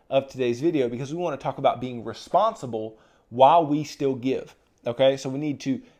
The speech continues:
take into account the other ways that we use money as well. So the three ways that we use money, giving, saving, spending. We've talked about that time and time again. That's how we talk about financial balance. And if you put a priority on any one of those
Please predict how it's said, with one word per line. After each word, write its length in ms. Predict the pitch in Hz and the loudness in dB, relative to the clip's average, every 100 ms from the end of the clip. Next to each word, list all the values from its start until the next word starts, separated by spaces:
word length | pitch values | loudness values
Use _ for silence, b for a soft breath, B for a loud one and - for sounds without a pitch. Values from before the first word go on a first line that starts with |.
| _ | _
take 220 | - 151 | -4 -4
into 160 | 156 135 | -2 -4
account 320 | 123 143 131 | -2 -2 -4
the 140 | 135 - | -6 0
other 320 | 135 175 143 | 2 2 -2
ways 380 | 127 123 127 113 | 0 -2 -2 -6
that 100 | 117 | -8
we 140 | 127 | -8
use 340 | 120 120 117 110 | -6 -4 -4 -4
money 320 | 113 110 107 | -4 -4 -6
as 140 | 104 | -2
well. 260 | 135 117 - B B B | 2 2 0 B B B
So 300 | - 170 - - _ - 147 _ | 2 2 2 -8 _ -20 -20 _
the 200 | 151 151 | -2 -2
three 240 | 156 180 208 | 2 0 2
ways 260 | 190 185 | 2 0
that 60 | 190 | -2
we 100 | 185 | -6
use 200 | 196 156 | -6 -4
money, 300 | 143 135 135 | -2 -2 -4
giving, 460 | 117 135 147 175 | -4 -2 -2 -4
saving, 400 | 160 151 139 147 | -4 -4 -2 -4
spending. 500 | 135 - 113 82 87 | -10 -8 -8 -10 -14
We've 220 | 107 123 120 | -8 -8 -4
talked 260 | 139 139 | -2 -2
about 240 | 135 123 131 | -2 -2 0
that 180 | 113 | -4
time 280 | - 123 127 | -4 -10 -8
and 100 | 135 | -8
time 220 | 143 143 | -6 -6
again. 320 | 143 117 110 107 B B - | -6 -6 -6 -8 B B -2
That's 440 | 135 151 - - - | 4 4 2 -10 -20
how 480 | - - 131 127 - - - | -6 4 6 6 2 -10 -8
we 180 | 127 120 | -6 -2
talk 240 | 127 113 | -2 -2
about 300 | 117 110 - | 0 0 0
financial 400 | 113 113 104 117 | -4 -4 -6 -6
balance. 420 | 107 101 92 - | -4 -4 -6 -10
And 80 | 117 | -12
if 80 | 107 | -12
you 80 | 120 | -8
put 160 | 185 | -6
a 40 | 185 | -4
priority 520 | - 156 170 180 160 | 0 2 2 0 0
on 120 | 127 | -2
any 200 | 147 175 | -4 -6
one 280 | 151 190 240 | -6 -6 -4
of 140 | 147 | -4
those 320 | 120 110 113 | -2 -2 -4